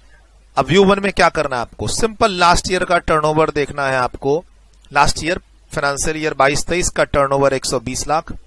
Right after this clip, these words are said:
अब last year में एक सौ बीस लाख के अंदर कितना तुमने goods बेचा, कितना services दी, हमें उससे कोई मतलब नहीं है। यहाँ लिखा हुआ है Last year में इसके अंदर goods की value कितनी है, services की value कितनी है, उससे कोई मतलब नहीं।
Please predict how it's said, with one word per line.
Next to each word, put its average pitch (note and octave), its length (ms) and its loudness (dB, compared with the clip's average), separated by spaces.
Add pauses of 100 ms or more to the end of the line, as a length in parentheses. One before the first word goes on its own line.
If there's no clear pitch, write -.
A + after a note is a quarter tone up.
(420)
अब C#3+ 120 2
last D#3 360 4
year F3 160 -2
में E3+ 120 -2
एक D#3+ 120 -2
सौ - 160 2
बीस E3 260 -4
लाख E3 240 2
के E3+ 80 -4
अंदर D#3+ 220 -4
कितना E3+ 380 -4
तुमने E3+ 300 -2
goods D3 260 0
बेचा, E3 360 2
कितना E3 360 -4
services D3 540 -2
दी, F3 220 -6 (480)
हमें D#3 180 0
उससे D#3 220 2
कोई C#3+ 200 0
मतलब G#2 400 -8
नहीं G2 160 -12
है। B2 60 -6
यहाँ D3 140 0
लिखा D3 240 -2
हुआ A2 180 0
है F2 160 -14 (460)
Last C#3 380 4
year F3 180 -2
में F3 140 -4
इसके E3+ 260 -2
अंदर F3 260 0
goods E3+ 300 4
की F#3+ 140 0
value F3+ 300 2
कितनी F3+ 360 -6
है, G3+ 160 0
services D#3+ 560 -2
की - 140 -4
value E3 280 2
कितनी E3 340 -6
है, F#3 120 -4
उससे E3+ 300 -4
कोई E3 260 0
मतलब A#2 440 -8
नहीं। F#2+ 140 -18